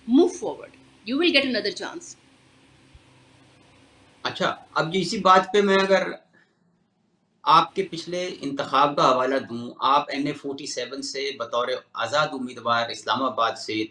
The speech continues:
Speaker 2: तीनों बड़ी जमातों के मुकाबिल उम्मीदवार थीं। क्या आपको level playing field मिला और क्या इंतखाबात मुनसिफाना थे? क-,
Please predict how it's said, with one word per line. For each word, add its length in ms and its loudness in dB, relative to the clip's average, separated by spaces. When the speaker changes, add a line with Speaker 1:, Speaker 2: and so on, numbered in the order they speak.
Speaker 2:
तीनों 260 -2
बड़ी 220 -4
जमातों 420 -4
के 120 -14
मुकाबिल 520 -8
उम्मीदवार 600 -4
थीं। 60 -20
क्या 120 6
आपको 500 2
level 300 -4
playing 360 -4
field 340 -2
मिला 300 2
और 360 -4
क्या 220 6
इंतखाबात 680 0
मुनसिफाना 760 -4
थे? 200 -4
क-, 80 -20